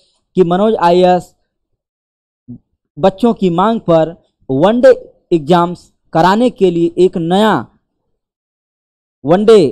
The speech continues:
कोचिंग सेंटर लॉन्च किया है, जिसका नाम है प्रतियोगिता भारती।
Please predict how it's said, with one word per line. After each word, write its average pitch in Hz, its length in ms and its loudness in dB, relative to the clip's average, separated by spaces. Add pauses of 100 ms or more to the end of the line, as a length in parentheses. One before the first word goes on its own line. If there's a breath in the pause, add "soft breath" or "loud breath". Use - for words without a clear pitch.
(280)
कोचिंग 180 260 -4
सेंटर 175 460 -2 (500)
लॉन्च 170 380 -2
किया 196 280 0
है, 185 200 -2
जिसका 156 340 -6
नाम 190 240 -4
है 196 80 -4
प्रतियोगिता 147 580 -4
भारती। 175 540 -2